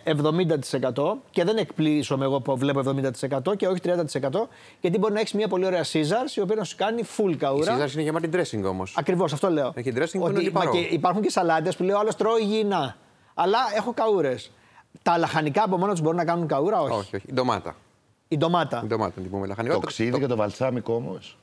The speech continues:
Speaker 2: το βαλσάμικο, όχι, όχι, όχι. Το ξύδι, όχι. Η ντομάτα και, ε, τι άλλο μπορεί να έχει; Μπορεί να έχει κρεμμύδι σαλάτα.
Speaker 1: Α.
Speaker 2: Μια υγιεινή σαλάτα μπορεί να έχει κρεμμύδι μέσα και το κρεμμύδι μπορεί να μας κάνει καούρα. Επίσης, φα-, μπορεί να βάζουμε πάρα πολύ λάδι στη σαλάτα.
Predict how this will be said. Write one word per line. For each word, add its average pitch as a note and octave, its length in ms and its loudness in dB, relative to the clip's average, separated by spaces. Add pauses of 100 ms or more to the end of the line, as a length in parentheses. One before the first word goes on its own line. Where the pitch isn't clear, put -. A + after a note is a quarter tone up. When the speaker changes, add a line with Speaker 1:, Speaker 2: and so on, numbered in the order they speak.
Speaker 2:
το - 80 -8
βαλσάμικο, F3 560 -2
όχι, D3+ 320 -2
όχι, A2+ 240 -4
όχι. F#2 160 -4
Το F#2 80 -4
ξύδι, G#3 300 -4
όχι. G#2+ 320 -2 (160)
Η G#2+ 100 -6
ντομάτα G2+ 640 0 (260)
και, C3+ 280 -2 (220)
ε, A2+ 280 -4 (140)
τι D#3 100 -2
άλλο C3 120 2
μπορεί A2+ 140 0
να A2+ 60 -2
έχει; G#2+ 100 -4
Μπορεί A2+ 120 0
να B2+ 60 0
έχει - 100 -12
κρεμμύδι E3 380 0
σαλάτα. F2+ 540 -4 (320)
Speaker 1:
Α. E3+ 100 0 (180)
Speaker 2:
Μια A2+ 140 0
υγιεινή A2 300 0
σαλάτα D#3+ 300 -2
μπορεί G3 140 -4
να G3+ 60 -2
έχει G3 100 -12
κρεμμύδι D3+ 360 -2
μέσα G2 240 -4
και A2 140 -6
το C3+ 80 -4
κρεμμύδι C3+ 340 -2
μπορεί G2+ 120 -2
να G2+ 60 -2
μας G2+ 120 -4
κάνει G2+ 200 -4
καούρα. G2 420 0 (400)
Επίσης, C3 360 -6
φα-, C3+ 160 -2
μπορεί C3 140 -2
να C3 60 0
βάζουμε C#3+ 200 -2
πάρα D#3+ 180 -2
πολύ F3 180 -2
λάδι F3 340 0
στη G#2+ 80 -12
σαλάτα. F#2+ 560 -4